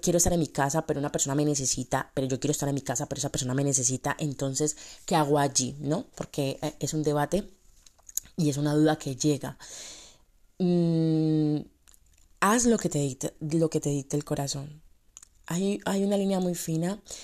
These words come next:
Y yo siempre digo, si yo me pongo de primera siempre y cuido mi amor, puedo dar a raudales amor cuando una persona lo requiera. Entonces, mm, ¿puedo olvidarme de mí, mm,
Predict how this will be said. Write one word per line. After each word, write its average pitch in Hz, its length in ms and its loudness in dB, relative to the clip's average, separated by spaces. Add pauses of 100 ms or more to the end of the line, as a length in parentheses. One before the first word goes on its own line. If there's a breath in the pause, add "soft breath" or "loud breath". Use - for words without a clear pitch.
(380 loud breath)
Y 156 60 2
yo 156 260 4
siempre 165 400 0
digo, 156 400 4
si 143 600 -2
yo 165 120 4
me 180 80 2
pongo 196 400 2
de 160 300 0
primera 160 720 0
siempre 156 680 0
y 165 120 -4
cuido 156 260 2
mi 180 100 0
amor, 147 460 -2 (140)
puedo 170 300 4
dar 160 300 0
a 156 80 -2
raudales 143 600 -2
amor 147 420 -2 (480 loud breath)
cuando 143 320 0
una 139 220 -4
persona 131 260 -2
lo 135 100 2
requiera. - 520 -6 (420 loud breath)
Entonces, 196 560 0
mm, 185 580 0
¿puedo 214 440 4
olvidarme 160 500 4
de 165 160 4
mí, 170 400 0
mm, 147 360 0